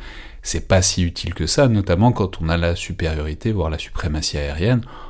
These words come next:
On peut frapper, euh, très facilement avec des avions de chasse qui sont quand même très, très performants. Ce que vous dites, c'est que, bah, le, ce qui change avec la Russie, c'est que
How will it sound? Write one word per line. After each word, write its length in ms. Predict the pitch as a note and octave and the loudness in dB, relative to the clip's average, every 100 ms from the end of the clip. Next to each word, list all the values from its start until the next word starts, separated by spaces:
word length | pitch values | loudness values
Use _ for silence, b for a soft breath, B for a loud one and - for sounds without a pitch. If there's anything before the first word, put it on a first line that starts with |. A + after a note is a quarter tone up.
| B - | B -14
On 60 | - | -8
peut 120 | - | -6
frapper, 440 | - - - F#2+ | -6 -4 0 2
euh, 140 | E2+ D#2 | 2 -2
très 200 | - D#2+ | -4 -4
facilement 480 | D2+ - E2+ G2+ | -4 -4 0 2
avec 220 | G#2+ E2+ D2+ | 4 2 -2
des 200 | D2+ D2+ | -4 -6
avions 220 | C#2+ D2 | -6 -6
de 60 | |
chasse 180 | - A#2 | -2 -4
qui 80 | - | -2
sont 120 | F2 | -6
quand 140 | E2 E2 | -4 -2
même 140 | G2 | -2
très, 160 | - F#2 | -2 -6
très 340 | - F2+ E2+ | -4 -2 -2
performants. 420 | - F2+ - D3+ B B B B | -4 -4 -4 -6 B B B B
Ce 60 | |
que 80 | - | 2
vous 40 | B2+ | 4
dites, 160 | F3+ | 6
c'est 100 | - | 4
que, 100 | - G#2 | -2 0
bah, 220 | - G2+ - | 0 0 -2
le, 200 | - G2+ G2 F#2 | -4 -4 -4 -6
ce 80 | |
qui 100 | - | -2
change 220 | - F3 C3 | 4 6 6
avec 160 | G#2 | 4
la 100 | F#2 | 4
Russie, 240 | F#2 - F#2 | 2 2 -2
c'est 180 | - | -2
que 400 | G2 A2 G#2+ G2+ | 0 2 2 0